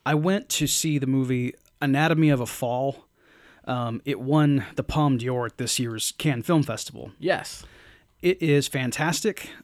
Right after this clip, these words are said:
Speaker 1: Um, and it's weird to, like, you know, obviously say, yeah, we're always talking about, like, "Oh, no spoilers." And of course I wouldn't, you know, give spoilers here,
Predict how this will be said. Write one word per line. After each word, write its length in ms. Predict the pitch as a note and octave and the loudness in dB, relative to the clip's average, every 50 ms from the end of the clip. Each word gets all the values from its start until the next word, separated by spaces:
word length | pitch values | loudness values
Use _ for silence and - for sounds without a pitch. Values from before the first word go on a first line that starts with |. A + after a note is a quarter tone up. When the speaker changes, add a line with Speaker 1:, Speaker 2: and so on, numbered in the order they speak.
| _ - | _ -4
Speaker 1:
Um, 400 | D#3 C#3 C3+ C3 B2+ B2+ B2 B2 - - _ _ - | -2 -2 0 0 0 -2 -4 -4 -8 -12 _ _ -2
and 340 | F3+ E3+ E3 D#3 D#3 D3 - - _ _ - - - _ - | 0 2 2 2 2 0 -4 -10 _ _ -20 -20 -20 _ -4
it's 180 | - D3 - | -4 -4 -2
weird 220 | - G3+ A3 A3 E3+ | 0 2 2 2 2
to, 80 | D#3+ | 4
like, 280 | C#3+ C#3+ C#3 B2+ A2 C3+ | 4 4 4 2 2 0
you 60 | C#3+ | 0
know, 100 | C#3 B2+ | 2 2
obviously 420 | C3 C3 A2+ B2+ A#2 - - B2+ | 2 0 0 -2 -2 -4 -4 -4
say, 420 | A2 - - C3 B2 A#2 A#2 A2+ G#2 | -4 -2 -2 -2 -2 -2 -4 -6 -4
yeah, 140 | G2 C3 C3+ | -4 -2 0
we're 160 | D3 D#3+ E3+ | 4 4 6
always 160 | E3+ E3 D3+ | 6 6 6
talking 180 | D3+ D#3 D3+ C#3 | 4 4 2 2
about, 120 | C#3 C3+ | 4 2
like, 140 | C3+ G#2 A#2+ | 2 2 2
"Oh, 120 | C3+ E3 D#3+ | 4 4 6
no 160 | C#3 C3+ D#3 | 6 6 4
spoilers." 560 | D3 - - - D3+ C#3 B2+ A#2 A#2 A#2 - | 2 2 0 0 0 0 0 0 -2 -4 -4
And 140 | - D3 D3+ | -4 -2 -2
of 60 | C#3+ | 0
course 220 | - F3+ F3 D3+ | 2 2 4 4
I 60 | D#3 C#3+ | 4 2
wouldn't, 400 | C3+ C3+ C#3+ C3+ C3+ C3 C3 - | 2 2 2 2 2 0 0 0
you 80 | C#3 | -2
know, 140 | C3 B2 A#2+ | -2 -2 -2
give 200 | A#2 B2 D3 B2 | -2 -2 -2 -2
spoilers 440 | - - - C#3+ C3 A#2+ B2 A#2 A2 | -2 -2 -2 0 0 0 0 -2 0
here, 340 | - F3+ - - A#2 A#2+ | 2 4 4 4 4 0